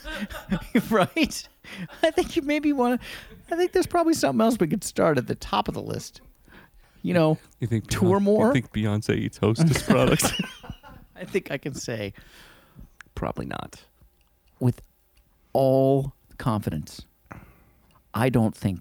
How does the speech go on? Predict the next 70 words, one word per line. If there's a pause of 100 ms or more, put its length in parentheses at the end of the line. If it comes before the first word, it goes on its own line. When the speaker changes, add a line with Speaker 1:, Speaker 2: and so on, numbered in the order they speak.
(160)
Speaker 1:
Beyonce
eats
Hostess
Speaker 2:
Well,
she
is
a
Speaker 1:
products.
Speaker 2:
vegan. (300)
Speaker 1:
She's
a
Speaker 2:
So
Speaker 1:
vegan.
Speaker 2:
there's
that. (440)
Speaker 1:
So
we'll
start
with
that.
Speaker 2:
All
right. (280)
Speaker 1:
What
have
you
been
putting, (300)
what
have
you
been
putting
off? (420)
Speaker 2:
Yeah. (520)
Speaker 1:
Okay,
and,
and
we'll
Speaker 2:
That's
Speaker 1:
start
Speaker 2:
the
Speaker 1:
with
Speaker 2:
place
Speaker 1:
this.
Speaker 2:
to
start. (120)
Let's
Speaker 1:
Wh-
Speaker 2:
do,
let's
do
that.
Speaker 1:
And
this
is
a
good,
you
can
do
this
with
your
career,
you
can
do
this
with
your,